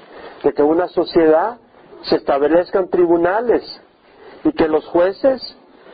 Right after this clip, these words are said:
agarren al culpable y que purguen la ciudad, que purguen el país de la maldad.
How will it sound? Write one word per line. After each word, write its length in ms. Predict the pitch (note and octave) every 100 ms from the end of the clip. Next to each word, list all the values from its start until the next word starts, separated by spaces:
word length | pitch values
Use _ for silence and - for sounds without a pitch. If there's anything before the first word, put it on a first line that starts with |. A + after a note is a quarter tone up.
| -
agarren 560 | - C#3+ D3 E3 F#3 F3+
al 100 | F3
culpable 800 | F3 F#3 F#3 G3 G#3+ F#3 C#3 - - - -
y 100 | D3+
que 140 | -
purguen 580 | - - D#3 F#3 F3+ F3
la 120 | D#3+
ciudad, 580 | - E3 D3 E3+ F3+ C#3+
que 100 | C3
purguen 460 | B2 C#3+ E3 D#3+ D3+
el 100 | C#3
país 380 | - B2 C#3 C#3
de 100 | D3
la 120 | C#3
maldad. 500 | D3 D3 F3 A#3+